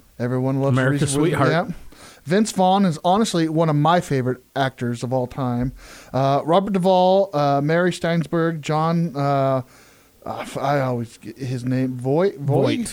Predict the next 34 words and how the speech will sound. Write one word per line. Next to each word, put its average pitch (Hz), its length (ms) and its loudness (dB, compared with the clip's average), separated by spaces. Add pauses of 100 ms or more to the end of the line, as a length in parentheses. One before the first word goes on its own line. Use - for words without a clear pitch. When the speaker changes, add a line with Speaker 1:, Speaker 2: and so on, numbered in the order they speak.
(140)
Speaker 1:
Voight? 175 400 0
Speaker 2:
Yep. 113 240 -2 (300)
Speaker 1:
Yeah, 147 140 0
which 156 320 -4
is 143 160 -6
Angelina 135 400 -2
Jolie's 127 440 -4
dad. 107 340 -10
Speaker 2:
Mm-hmm. 120 440 -2
Speaker 1:
Yep. 147 240 -4 (420)
Uh, 151 300 2
John 196 220 2
Fairview, 220 540 2
which, 175 360 -2
uh, 156 480 2
everybody 151 480 2
knows 147 300 0
him 160 180 0
now. 143 240 2
You 151 120 0
know, 143 120 0
he 139 200 -2 (540)
director 139 460 0
of 127 160 -4
The 135 80 -2
Mandalorian 135 720 0
and 131 100 0
all 131 120 2
Speaker 2:
Uh-huh. 131 140 2
Speaker 1:
those 135 120 -2
Star 135 300 0
Wars 135 260 0
movies. 131 460 -2 (580)
Uh, 104 120 -10